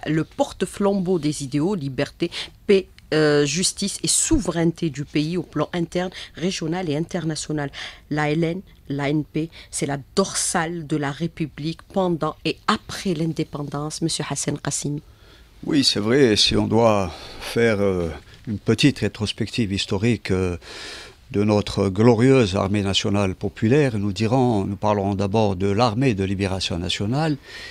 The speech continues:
Speaker 2: qui a été héroïque, qui a été dans l'histoire marquée par, euh,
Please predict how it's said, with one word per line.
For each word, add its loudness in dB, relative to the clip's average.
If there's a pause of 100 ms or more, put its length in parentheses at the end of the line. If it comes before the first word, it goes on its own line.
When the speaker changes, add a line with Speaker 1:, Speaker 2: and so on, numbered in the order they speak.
(200)
Speaker 2:
qui -6
a 2
été -2
héroïque, 0
qui -2
a 0 (140)
été -2
dans 0
l'histoire 0 (640)
marquée -2
par, 0
euh, -2